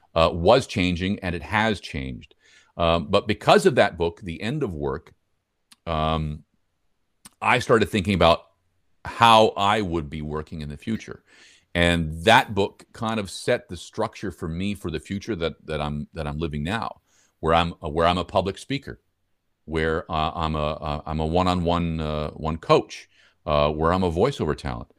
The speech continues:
uh, and an actor too. You know, I forgot to mention that part.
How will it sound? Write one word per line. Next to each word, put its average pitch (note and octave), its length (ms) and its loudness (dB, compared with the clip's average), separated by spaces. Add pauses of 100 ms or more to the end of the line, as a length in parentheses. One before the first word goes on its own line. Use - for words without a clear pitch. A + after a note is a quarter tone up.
(320)
uh, D#2+ 280 6
and G#2+ 140 4
an A2 80 4
actor D3+ 320 2
too. F3+ 220 0
You G#2+ 80 -2
know, A#2+ 140 -2
I B2+ 40 -2
forgot D#3 280 -2
to A2+ 80 -4
mention A2+ 260 -4
that D#2+ 180 -4
part. - 240 -6